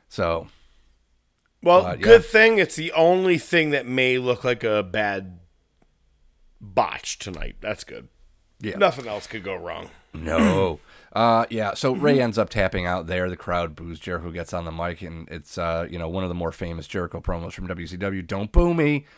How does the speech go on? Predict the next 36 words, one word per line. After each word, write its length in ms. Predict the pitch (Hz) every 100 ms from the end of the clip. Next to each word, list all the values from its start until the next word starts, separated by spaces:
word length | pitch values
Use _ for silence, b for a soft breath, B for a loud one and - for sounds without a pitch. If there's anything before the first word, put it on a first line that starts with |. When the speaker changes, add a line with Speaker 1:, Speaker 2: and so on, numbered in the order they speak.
| b b b -
Speaker 1:
Don't 260 | 165 175 -
you 160 | 208
boo. 540 | 185 226 220 214 208 180 b b -
All 140 | - 226
right, 280 | 226 226 - -
I'll 160 | 240
give 200 | 226 240
you 80 | 226
a 40 | 208
reason 280 | 214 190
to 60 | 190
boo." 440 | - 202 196 202
And 120 | 185 110
he 40 |
starts 320 | 101 98 92
going 260 | - 87 85
after 220 | 87 -
Rey's 320 | 85 87 82
knee, 240 | 87 90 85 B B B _ 90
uh, 300 | 90 87 85
goes 340 | 104 95 87
after 380 | 90 87 90 85
him 100 | 82
on 160 | 85
the, 180 | 82 82
on 120 | 87
the 80 | 82
floor 280 | - 90 87
with 120 | 78
the 80 | -
steps 560 | - - - 90 - 85
and 160 | 80
the, 180 | 80 80
and 160 | 85 78
the 100 | 73
toolbox. 760 | - 98 87 87 82 - -